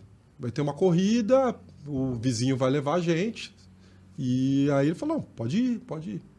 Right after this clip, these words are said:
Naquele momento as inscrições eram baratas. E, cara, eu tava contando essa história hoje pra galera, né? Até por conta de milagres eu contei essa história pros meus alunos hoje.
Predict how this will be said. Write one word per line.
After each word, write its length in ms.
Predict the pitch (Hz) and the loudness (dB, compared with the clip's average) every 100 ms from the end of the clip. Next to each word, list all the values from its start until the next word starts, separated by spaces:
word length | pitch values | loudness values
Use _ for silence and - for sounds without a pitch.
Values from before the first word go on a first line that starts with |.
| - | -12
Naquele 340 | 127 120 127 127 | -10 -4 -4 -2
momento 420 | 127 123 123 135 | 0 -2 -2 -2
as 220 | 123 107 | -4 -4
inscrições 500 | 110 - 113 127 120 | -6 -6 -4 -2 0
eram 160 | 120 123 | 0 0
baratas. 800 | 139 165 151 190 - 247 - - - - - - - - - - - | 0 0 0 -2 -4 -8 -10 -16 -20 -20 -20 -20 -20 -20 -20 -14 -8
E, 60 | 156 | -2
cara, 260 | 220 190 | 4 4
eu 40 | 160 | 4
tava 160 | 175 | 0
contando 320 | 180 185 185 180 | 0 -2 0 -2
essa 120 | 180 | -4
história 320 | - 175 180 | -2 2 4
hoje 280 | 165 165 147 | 4 4 2
pra 140 | 139 | -4
galera, 420 | 139 131 131 135 131 | 0 4 4 4 4
né? 180 | 135 | 2
Até 160 | 131 143 | 0 -2
por 140 | 135 143 | -2 -2
conta 280 | 147 143 | -2 -2
de 100 | 131 | 0
milagres 500 | 131 131 123 139 139 | 2 2 4 2 2
eu 80 | 131 | 0
contei 320 | 131 127 139 | 0 0 2
essa 160 | 131 - | 2 0
história 320 | 117 139 127 | -2 0 0
pros 200 | 120 123 | -2 -4
meus 180 | 131 123 | -2 0
alunos 380 | 123 120 127 117 | 0 0 -2 0
hoje. 280 | 123 110 | 0 0